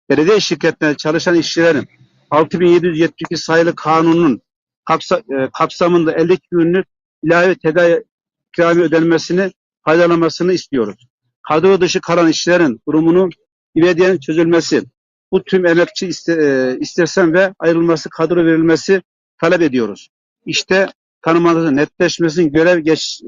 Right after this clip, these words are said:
e, geçişlerinin esaslarına, iş yerinde ba-, e, baskı ve tehdit olmalarını bu son bulmasını istiyoruz. İki bin beş, iki bin yirmi beş yılında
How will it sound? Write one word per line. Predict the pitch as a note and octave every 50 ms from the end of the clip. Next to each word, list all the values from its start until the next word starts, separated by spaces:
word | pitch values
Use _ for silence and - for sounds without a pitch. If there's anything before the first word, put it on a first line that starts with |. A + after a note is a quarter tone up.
| C3
e, | C3+ C3 C3
geçişlerinin | C3 B2+ D#3 D3+ - - - - D#3+ D#3 D#3 D#3+ E3+ F#3+ F3+ F#3 - _ _ - _ _ _ -
esaslarına, | D3+ - F#3+ F3 D3+ - F3+ E3 E3 F3 F3 D#3 C3+ A2 - _ _ _ _ _ _ _
iş | E3+ D#3+ - -
yerinde | F#3 F#3 F3+ F#3 F3+ E3+ E3+
ba-, | D#3 C3 C3+ D3 D#3 E3 D#3 - - C#3+
e, | C#3 C3+ C3+ C3 C3 C3 C3 C3 - _ _ -
baskı | D3+ D#3 D#3 - - - D#3+
ve | D#3 F3 F3+ F3 D#3+ - _ _ _ _
tehdit | - E3 E3 E3 -
olmalarını | F#3+ F3+ E3 D#3 D#3 D#3 D#3 D#3 D#3+ D#3 D3+ D#3+ E3+ F#3+ F3+ - _ _ _ _ _
bu | - -
son | - - F3 E3+ E3+ D#3+
bulmasını | E3 D#3+ E3 D#3 D3+ - F3+ D#3+
istiyoruz. | C3 - - - A#2 G#2 G#2 G2 - _ _ _ F#4+ - - - _ _ -
İki | - - - F3+
bin | F3+ G3 F#3+ F3+ F3
beş, | F3 G3 F#3+ - - - - - - _ _ -
iki | D3 - - E3+
bin | F3+ F#3
yirmi | F3 F3+ F3 F3+ F3 E3+
beş | G3 G3 - -
yılında | F3+ E3 D#3+ D#3+ D3 C#3